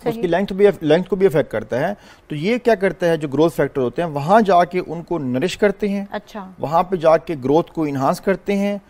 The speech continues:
Speaker 1: और वहाँ पे जाके स्काल्प में लोकली ब्लड सप्लाई को इंक्रीज करते हैं।
Speaker 2: हम्म।
Speaker 1: अब ब्लड सप्लाई इंक्रीज होने से फ़ायदा क्या होगा?
Speaker 2: सही।
Speaker 1: ब्लड, हमारा जो न्यूट्रिएंट्स होते हैं वो ब्लड में होते हैं,
Speaker 2: ठीक।
Speaker 1: ठीक है। जब ब्लड सप्लाई इंक्रीज होगी तो स्काल्प में जाके न्यूट्रिएंट्स जाएंगे,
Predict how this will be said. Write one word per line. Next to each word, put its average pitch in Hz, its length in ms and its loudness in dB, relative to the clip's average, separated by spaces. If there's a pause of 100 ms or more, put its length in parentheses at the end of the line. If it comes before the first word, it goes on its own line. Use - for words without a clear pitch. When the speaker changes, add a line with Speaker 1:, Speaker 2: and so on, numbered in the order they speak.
(240)
Speaker 1:
और 208 320 6
वहाँ 180 200 -2
पे 196 120 -2
जाके 170 460 0
स्काल्प - 560 -2
में 190 120 -6
लोकली 160 420 -2
ब्लड 151 260 4
सप्लाई 202 320 2
को 214 140 2
इंक्रीज 151 300 -6
करते 110 300 -10
हैं। 107 120 -18 (140)
Speaker 2:
हम्म। 202 260 -12
Speaker 1:
अब 185 120 -2
ब्लड 214 180 4
सप्लाई 233 360 -4
इंक्रीज 196 340 -6
होने 208 180 -2
से 208 100 0
फ़ायदा 151 360 2
क्या 117 160 -8
होगा? 101 200 -10
Speaker 2:
सही। 233 240 -8
Speaker 1:
ब्लड, 139 200 0
हमारा 165 440 0
जो 190 540 -2
न्यूट्रिएंट्स 180 640 -2
होते 165 240 -6
हैं 180 100 -4
वो 214 100 2
ब्लड 147 260 4
में 147 100 -2
होते 104 240 -8
हैं, 95 120 -20 (140)
Speaker 2:
ठीक। 233 200 -10 (280)
Speaker 1:
ठीक 196 160 -4
है। 226 220 -6
जब 143 200 0
ब्लड 170 180 4
सप्लाई 226 260 0
इंक्रीज 196 340 -4
होगी 165 300 -8
तो 190 120 -6
स्काल्प 160 420 0
में 190 100 -6
जाके 156 560 -2
न्यूट्रिएंट्स 156 440 -6
जाएंगे, 196 380 -2